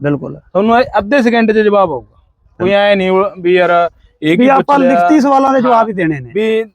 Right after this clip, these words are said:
Speaker 2: ਆਪਾਂ ਪਹਿਲਾਂ ਡਿਸਕਸ ਕਰੀਏ ਇੰਟਰਵਿਊ ਕਰਨ ਤੋਂ ਪਹਿਲਾਂ ਵੀ ਆਹ ਪੁੱਛੀ ਮੈਥੋਂ, ਆਹ ਮੈਂ ਦੱਸੂ।
Speaker 1: ਬਿਲਕੁਲ।
Speaker 2: ਜੋ ਮਰਜ਼ੀ ਪੁੱਛ ਲੈ ਯਾਰ, ਜਿਵੇਂ ਚਾਹੇ
Speaker 1: ਨਹੀਂ।
Speaker 2: ਬਿਨਾਂ ਕੈਮਰੇ ਤੋਂ ਪੁੱਛ ਲੈ।
Speaker 1: ਬਾਈ, ਅਸੀਂ ਤਾਂ ਆਪ ਹੁਣ ਜੇ ਚਸਕਾ ਪਿਆ, ਚਲੋ ਮਹਾਰਾਜ ਦੀ ਕਿਰਪਾ ਨਾਲ ਸਰਪੰਚੀ ਵੀ ਪਿੰਡ ਦੀ ਆ ਸਰ ਆਪਣੇ
Speaker 2: ਹੂੰ।
Speaker 1: ਕੋਲੇ, ਵੀ ਗੱਲ ਯਾਰ ਜੱਟ ਸੌਦਾ ਸਿਰਾ,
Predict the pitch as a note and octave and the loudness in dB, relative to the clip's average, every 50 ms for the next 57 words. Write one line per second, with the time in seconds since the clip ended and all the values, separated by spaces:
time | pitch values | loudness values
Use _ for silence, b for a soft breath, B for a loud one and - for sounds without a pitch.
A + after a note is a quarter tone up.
0 | _ _ _ _ - F#3+ F#3+ F#3+ G#3+ G3+ G#3 G#3 A3 A#3+ A3+ G3+ F#3+ - - G3 | _ _ _ _ -2 -2 -2 0 0 0 0 0 0 0 0 0 -2 -2 0 -2
1 | F3+ - F3+ F#3 F#3 F#3+ F#3 F#3 F3+ F#3 F#3 G3+ G#3+ G#3+ G#3 F#3+ F#3 F#3 F3 F3+ | 0 2 2 2 2 2 0 -2 -6 -8 -8 -6 -4 0 0 0 0 0 0 -2
2 | F3+ F#3+ G3+ G3+ G3 F3+ F3 F#3 G3+ G#3 G3 F#3 F3 - - - F3+ F3+ F3+ - | 0 0 0 0 0 0 2 2 2 0 0 -2 -6 -16 -16 -14 -10 -10 -8 -4
3 | - E3+ F3 F#3 F#3 F3+ D#3+ C3+ A#2+ A3+ A#3+ C4 - - - D3+ D#3+ - A3+ B3 | -2 0 0 0 0 -4 -10 -10 -8 -8 -10 -10 -12 -14 -4 0 2 2 4 2
4 | C#4 C4 B3+ B3 A3 G3+ A3+ G#3 F#3 - - A#2+ A#2 A2 A2 A#2 C3 C#3+ E3+ F3+ | 2 2 2 0 0 -2 -4 -6 -6 -6 -6 -6 -6 -4 -4 -6 -8 -10 -6 -4
5 | G3 G#3+ G#3+ A#3 A#3+ A#3+ F#3+ F#3+ F#3+ F#3+ F#3 F#3 F#3 F3+ F3 E3+ E3+ E3+ D#3+ C#3 | -2 0 2 2 2 2 0 0 0 0 -2 0 -2 -4 -6 -6 -12 -16 -18 -20
6 | - _ _ - F3 G3 A3 A#3 A#3+ A3+ G#3+ G#3+ G#3+ A#3 G3+ A#3 G#3+ G#3+ A3 G#3+ | -20 _ _ -6 -2 0 2 2 2 2 2 2 2 0 0 0 0 0 0 0
7 | A3+ G3 F3 D#3+ F#3+ G3+ - - F#3 - - - G3+ G3 F#3+ F#3+ F#3+ F#3+ F3 G3 | -2 -2 -2 -2 -4 -6 -4 -4 -6 -6 -4 -4 -2 -2 0 0 -2 -2 -2 -2
8 | G3 F#3 F3 F3+ G3 G3+ G3+ G3 G3 - F#3 E3+ - F#3 F#3 F#3+ - - D#3+ - | -4 0 0 2 2 2 2 0 0 -2 -4 -4 -2 -2 -2 -2 -2 -4 -8 -4
9 | E3 E3+ E3 - G3+ G3 F3 - F3+ E3 E3 D#3+ F3+ F3 E3 D3 E3+ F3 E3+ E3 | -2 -2 -2 -2 -2 -4 -2 0 0 -2 0 2 2 2 2 2 0 0 0 0
10 | - - E3+ E3+ F3 E3+ F3+ F3 E3 D#3+ - b b b b b b b - C#4 | -2 0 0 -2 0 2 0 0 0 0 -4 b b b b b b b 0 0
11 | C4+ F#3+ F3 B3+ B3 C4+ C4+ C#4 C4 B3+ C4 C4 G3+ C3+ A#3 A#3 A#3+ C#4 C4 C4 | 2 2 2 2 2 2 2 2 2 2 0 0 -2 -2 0 0 0 0 -2 0
12 | C4+ C4+ A3 C4+ C4 - - A3 A#3 A#3 A3+ G#3+ | 0 0 0 0 -2 0 0 0 0 2 2 0